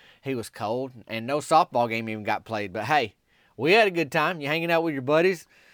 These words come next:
munching on some curly fries. Bud brought ketchup packets. I mean, it's a good time, you know, where, you know, you know,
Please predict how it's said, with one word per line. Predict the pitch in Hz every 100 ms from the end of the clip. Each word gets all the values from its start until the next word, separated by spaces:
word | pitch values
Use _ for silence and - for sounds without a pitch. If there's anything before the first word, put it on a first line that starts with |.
| -
munching | - 151 156 160
on | 160
some | 131
curly | 123 156 165 165
fries. | 170 170 190 143
Bud | 117 147 170 139
brought | 160 143 -
ketchup | 156 160 180 180 147
packets. | 170 170 196 175
I | 147
mean, | 143 143 135 123 _ _ -
it's | 233 254
a |
good | 226 226
time, | 196 240 214 160
you | 185
know, | 185
where, | 175 170
you | 165 175
know, | 175 170 135 - _ _
you | 214
know, | 320 180